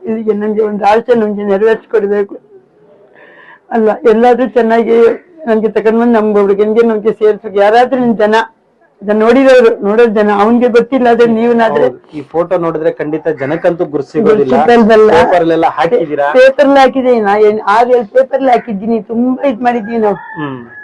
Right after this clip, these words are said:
Speaker 1: ಎಲ್ಲ ಮಾಡಿ ನಮ್ ಹುಡ್ಗ, ದೊಡ್ಡ ಹುಡ್ಗ, ಅವ್ನು ಹುಡುಗ್ದ, ಎಲ್ಲ ಹುಡುಗ್ರು, ಎಲ್ಲೆಲ್ಲೂ ಸಿಕ್ಕಿಲ್ಲ. ಯಾರೋ ಶ್ರೀರಂಗಪಟ್ಟಣದಲ್ಲಿ ಪೊಲೀಸ್ ಸ್ಟೇಷನ್ ಮೊದಲೊಂದು ಪೇಪರ್ ಆಗಿದ್ದು,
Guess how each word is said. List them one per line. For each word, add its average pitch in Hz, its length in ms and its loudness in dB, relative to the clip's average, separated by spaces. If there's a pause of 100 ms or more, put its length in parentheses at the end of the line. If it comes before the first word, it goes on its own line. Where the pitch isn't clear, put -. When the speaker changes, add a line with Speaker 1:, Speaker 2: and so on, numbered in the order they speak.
Speaker 1:
ಎಲ್ಲ 226 200 -2
ಮಾಡಿ 240 580 0 (160)
ನಮ್ 214 100 -2
ಹುಡ್ಗ, 208 180 -6 (120)
ದೊಡ್ಡ 208 220 0
ಹುಡ್ಗ, 214 140 -6 (180)
ಅವ್ನು 226 280 -2
ಹುಡುಗ್ದ, 208 280 -8
ಎಲ್ಲ 226 440 -4
ಹುಡುಗ್ರು, 220 680 -10
ಎಲ್ಲೆಲ್ಲೂ 233 320 -4
ಸಿಕ್ಕಿಲ್ಲ. 226 400 -6 (460)
ಯಾರೋ 247 340 2
ಶ್ರೀರಂಗಪಟ್ಟಣದಲ್ಲಿ 247 920 -4
ಪೊಲೀಸ್ 262 300 -2
ಸ್ಟೇಷನ್ 247 260 -4
ಮೊದಲೊಂದು 262 380 -2
ಪೇಪರ್ 247 320 0
ಆಗಿದ್ದು, 208 360 -2